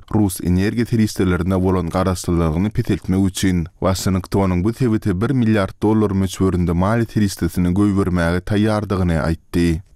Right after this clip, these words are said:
Pompeo bu barada München howpsuzlyk konferensiýasynyň ikinji gününiň dowamynda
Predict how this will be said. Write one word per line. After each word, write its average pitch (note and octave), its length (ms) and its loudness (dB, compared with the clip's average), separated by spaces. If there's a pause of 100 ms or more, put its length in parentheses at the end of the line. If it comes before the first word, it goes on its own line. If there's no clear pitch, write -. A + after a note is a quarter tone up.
Pompeo F#2 560 0
bu A#2 180 2
barada A2+ 420 0
München A2 440 0
howpsuzlyk F#2 640 0
konferensiýasynyň G2+ 840 0
ikinji F#2 380 0
gününiň G2 420 2
dowamynda F#2 760 0